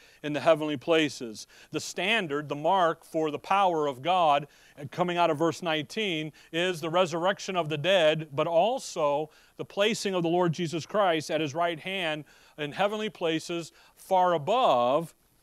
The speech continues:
all principality and power and might and dominion and every name that is named,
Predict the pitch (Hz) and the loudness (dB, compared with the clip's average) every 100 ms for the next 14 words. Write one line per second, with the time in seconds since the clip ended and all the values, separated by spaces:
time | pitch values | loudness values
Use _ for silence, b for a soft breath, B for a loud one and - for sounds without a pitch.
0 | _ - 160 180 190 165 139 180 185 202 | _ 2 2 2 -4 -6 0 4 4 4
1 | 165 135 175 180 196 160 143 156 185 175 | -2 0 2 2 0 -2 -2 0 0 -2
2 | 151 151 170 190 175 151 170 180 170 170 | -4 -2 -2 -2 -4 -2 -2 -4 -6 -6
3 | 170 165 170 139 127 117 120 | -6 -6 -6 -8 -8 -8 -10